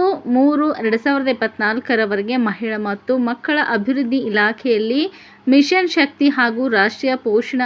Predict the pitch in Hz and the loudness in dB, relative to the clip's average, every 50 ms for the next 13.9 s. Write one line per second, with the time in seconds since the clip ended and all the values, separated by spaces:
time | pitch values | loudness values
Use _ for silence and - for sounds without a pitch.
0 | - - 208 196 196 202 220 202 202 202 208 202 196 196 196 214 240 226 - 262 | -4 -4 -6 -6 -6 -6 -6 -6 -6 -6 -4 -2 0 2 2 2 2 0 0 -2
1 | 247 233 220 214 196 214 247 277 277 - 262 233 240 262 294 311 294 - 233 202 | -2 -2 -2 -4 -2 -2 -2 -2 -2 -2 -2 -2 0 0 -2 -2 -4 -4 -4 -2
2 | 196 214 202 208 208 202 196 196 220 220 220 208 196 190 196 190 196 - 214 214 | -2 -2 0 0 0 -2 -2 -2 -4 -4 -4 -4 -6 -6 -8 -8 -8 -6 -6 -4
3 | 233 247 - 226 202 208 - - 202 190 185 190 214 214 - 208 208 202 - 226 | -4 -6 -6 -4 -4 -4 -2 -2 -4 -4 -4 -4 -4 -4 -4 -6 -10 -10 -10 -10
4 | 226 226 202 190 - - 214 208 202 202 196 196 208 - - - - - - - | -10 -8 -8 -10 -10 -10 -8 -6 -4 -4 -4 -4 -4 -4 -6 -8 -8 -10 -18 -20
5 | - - - - - 277 277 269 277 277 269 381 403 392 392 403 392 381 359 339 | -20 -20 -14 -4 2 4 6 6 6 4 4 4 4 4 4 4 2 2 2 2
6 | 339 339 330 330 359 339 330 320 330 320 302 285 277 277 294 294 285 - 294 247 | 2 0 2 4 4 4 4 4 2 2 2 2 2 2 0 0 0 0 -2 -2
7 | - - 277 262 262 262 269 277 262 240 233 233 240 240 247 240 233 240 247 254 | -2 0 2 2 2 2 2 0 0 0 0 0 0 0 0 0 2 2 2 2
8 | 262 226 208 196 196 208 208 220 220 226 214 214 - 214 214 214 214 233 233 214 | 2 2 2 2 2 2 2 2 2 0 0 2 2 2 2 2 2 0 0 0
9 | 196 202 202 202 233 220 214 208 208 208 - 220 202 196 196 196 196 202 240 277 | 0 0 0 0 -2 0 0 0 0 -2 -4 -4 -4 -2 -2 -2 -2 -2 -2 -2
10 | 311 339 - - - - - - - 247 254 269 277 262 240 285 294 285 370 349 | -2 -2 -4 -10 -20 -20 -10 -2 2 4 4 4 4 4 4 4 4 4 4 4
11 | 330 320 339 311 - 240 233 233 254 233 269 277 269 269 - - 202 202 180 180 | 4 2 2 0 0 2 2 2 2 2 2 0 0 0 -2 -2 -2 -2 -2 -4
12 | 196 226 226 240 247 - 247 214 220 208 208 208 214 208 196 185 202 214 226 226 | -4 -4 -2 -2 -4 -4 -4 -2 -2 -2 -2 -2 -4 -4 -4 -4 -4 -6 -6 -8
13 | - 214 208 202 196 196 196 196 190 196 196 - 208 190 190 190 208 | -8 -6 -6 -4 -4 -4 -2 -4 -4 -4 -4 0 2 2 2 2 0